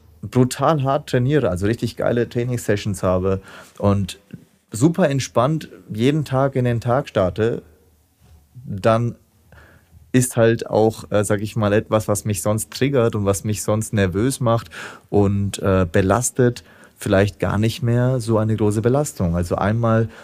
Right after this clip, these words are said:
würde ich da ganz weit ausholen und sagen, hey, vielleicht gibt's einige Hebel, die man bedienen kann, um gar nicht,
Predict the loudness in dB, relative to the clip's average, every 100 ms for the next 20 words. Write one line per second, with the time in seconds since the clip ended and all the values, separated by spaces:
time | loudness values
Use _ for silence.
0 | -4 0 0 0 -2 0 0 -2 -4 -14
1 | _ _ _ _ -2 0 0 0 -2 -2
2 | 0 0 0 -4 -4 -2 0 0 0 0
3 | -2 -2 -2 0 0 -4 -6 -4 -2 -2
4 | 0 2 0 0 0 0 0 0 0 0
5 | 0 0 -2 0 -2 -2 -2 0 2 0
6 | -2 -6